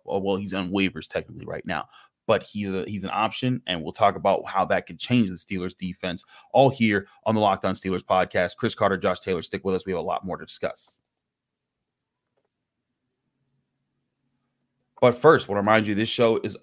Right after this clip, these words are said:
also brought to you by Prize Picks. Prize Picks is daily fantasy made easy. All you have to do when prize, with, to win, to win on Prize Picks is to, is to log in,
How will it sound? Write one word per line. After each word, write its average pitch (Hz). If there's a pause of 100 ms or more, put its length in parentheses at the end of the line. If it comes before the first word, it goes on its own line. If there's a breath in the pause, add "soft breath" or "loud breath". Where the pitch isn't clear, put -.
also 123
brought 143
to 95
you 80 (160)
by 85
Prize 95
Picks. - (280 soft breath)
Prize 131
Picks 135
is 117
daily 139
fantasy 135
made 127
easy. 135
All 117
you 127
have 120
to 110
do 120
when 107
prize, 117
with, 110
to 117
win, 120
to -
win 120
on 117
Prize 117
Picks 123 (240 loud breath)
is 107
to, -
is 104
to 95
log 117
in, 131